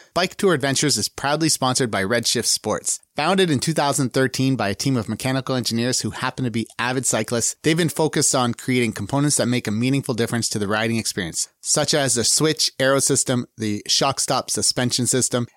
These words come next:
and the kitchen sink handlebar system. I've been using the dual position seat post paired with the shock stop stem since two thousand twenty and have nothing but great things to say about their products. Use the checkout code B T A fifteen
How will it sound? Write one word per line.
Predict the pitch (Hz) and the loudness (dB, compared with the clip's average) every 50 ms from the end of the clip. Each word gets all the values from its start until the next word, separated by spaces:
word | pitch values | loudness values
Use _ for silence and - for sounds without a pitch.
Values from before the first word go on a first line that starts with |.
| _ - | _ -2
and | 143 143 143 139 135 | 0 2 2 2 2
the | 135 | 2
kitchen | - - 151 - - 143 139 135 - - - | 2 0 0 0 2 0 0 0 -2 -2 -2
sink | - - - 123 117 113 - - | 0 0 2 0 0 -2 -6 -8
handlebar | - - 120 117 113 98 98 87 87 - | -4 -2 -2 0 0 0 -2 -2 -2 -2
system. | - - 90 - - - 85 _ _ _ _ _ _ - | -4 -2 -4 -4 -6 -6 -12 _ _ _ _ _ _ -4
I've | 143 170 185 185 | -2 -2 0 0
been | 226 202 | 2 2
using | 208 190 - 190 | 4 4 4 4
the | 160 135 | 4 4
dual | 120 147 156 151 | 4 4 2 2
position | 147 135 131 143 139 - 131 | 2 0 0 0 2 2 2
seat | 110 - 139 127 - | 0 0 0 0 0
post | - 135 131 123 - - | 2 2 2 2 0 0
paired | - 147 147 147 143 | 0 0 0 0 0
with | 139 - | 0 -2
the | 123 | 0
shock | - - 147 131 127 - | 0 0 2 0 0 -2
stop | - - 131 - - - | -2 -2 -2 -2 -2 -2
stem | - 131 123 123 120 | 0 0 0 0 0
since | - - 98 - | -2 -2 -2 -2
two | - 139 117 | -2 -2 0
thousand | 139 135 127 117 123 113 | 0 0 0 0 -2 -2
twenty | - 127 123 127 131 127 87 | -2 0 0 0 0 -2 -4
and | 101 101 | -4 -4
have | 113 101 98 | -4 -4 -2
nothing | 107 117 127 135 139 135 - 156 143 127 | -2 0 0 2 0 0 0 0 0 0
but | 113 104 - - | 0 -4 -4 -2
great | - 143 139 139 - | 0 2 2 2 2
things | 143 131 123 | 0 0 0
to | 123 117 | 0 0
say | - - 123 123 123 120 | 0 0 0 2 2 2
about | 110 117 110 - | 0 0 0 0
their | 107 101 | -2 -2
products. | - - 98 95 - - - - - - _ _ - | 0 -2 -2 -2 -4 -4 -4 -6 -6 -6 _ _ -2
Use | - 143 165 151 | 0 2 2 2
the | 156 165 | 2 0
checkout | - 160 139 - 151 135 120 | 0 0 0 2 0 0 0
code | - 135 123 110 - | 2 0 0 0 0
B | 139 156 147 | -2 -2 0
T | - - 147 131 | 0 2 2 4
A | 131 127 | 2 2
fifteen | - - 180 156 - - 131 131 123 127 | 0 0 -2 -2 -2 -2 0 0 0 0